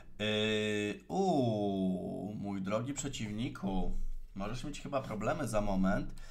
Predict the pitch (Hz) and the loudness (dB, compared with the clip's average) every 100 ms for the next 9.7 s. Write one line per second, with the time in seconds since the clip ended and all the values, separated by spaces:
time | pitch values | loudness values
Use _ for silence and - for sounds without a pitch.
0 | - - - 98 190 202 165 143 143 135 | -12 -12 -6 4 4 4 4 4 4 2
1 | 127 147 - 127 117 107 95 143 196 139 | 2 2 2 -4 -4 -2 6 6 6 0
2 | 120 117 123 123 101 92 92 92 92 104 | -2 -2 0 -2 -2 -2 0 -2 -4 -6
3 | - - 180 180 123 120 113 110 113 - | -6 -2 -2 -2 -4 -2 0 0 -2 -6
4 | 101 - 101 95 - 95 - - 160 185 | -6 -2 -2 -2 -6 -10 -10 -10 -6 -4
5 | 170 143 135 123 117 - 107 127 156 127 | -2 0 0 -2 -4 -6 -6 -2 -2 2
6 | 120 117 107 107 101 127 185 185 - - | 2 2 -4 -4 -2 0 0 0 -2 -2
7 | - 110 - 107 - - - 185 202 185 | -2 -2 -4 -6 -8 -8 -8 -4 0 4
8 | - - - - - 120 123 117 120 - | 4 2 -16 -8 0 0 0 -2 -4 -4
9 | 110 - 196 202 - 143 139 | -6 -4 0 2 2 2 0